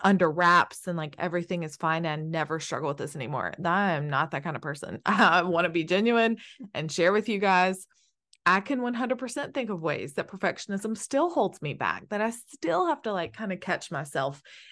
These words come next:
in these traps. Notice when I'm falling for these things, these seven signs I'm gonna talk to you about today, okay? I've learned a lot to help me not quite be so much of a perfectionist, especially in, like, other areas of my life. But in all honesty, like,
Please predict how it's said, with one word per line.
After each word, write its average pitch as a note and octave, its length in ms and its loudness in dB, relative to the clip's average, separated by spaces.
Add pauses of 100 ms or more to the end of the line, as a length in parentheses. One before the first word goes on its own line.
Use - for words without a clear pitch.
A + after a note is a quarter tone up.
(120)
in G#3+ 180 0
these G3 320 0
traps. D#3 460 -4
Notice F3 500 -2
when G#3 140 -4
I'm G#3 180 0
falling G3+ 460 0
for F#3+ 180 -6
these F3+ 280 -4
things, D#3 380 -8
these C#3+ 220 -8
seven F3+ 240 0
signs F#3+ 300 4
I'm F#3 100 0
gonna E3+ 160 -2
talk C#3+ 240 -4
to - 80 -8
you C#3+ 60 -4
about C3 260 -6
today, - 320 -6 (140)
okay? E3 320 -2 (280)
I've G#3+ 140 -2
learned G4+ 240 0
a G4+ 80 4
lot D4 320 4 (120)
to A#3 120 -8
help A#3 260 -6
me B3 420 -8 (260)
not D#4 560 0
quite B3 360 0
be G3 160 -2
so E3 460 -2
much D#3+ 240 -4
of D3+ 100 -4
a D3+ 80 0
perfectionist, - 680 -8
especially A3+ 420 2
in, G3+ 100 4
like, E3+ 300 4
other F#3+ 340 -2
areas C#4+ 420 2
of D4 60 0
my C#4+ 140 0
life. C#4 400 -2
But E3 220 0 (440)
in A#3 140 0
all C4+ 140 2
honesty, B3 580 -4
like, E3+ 240 -6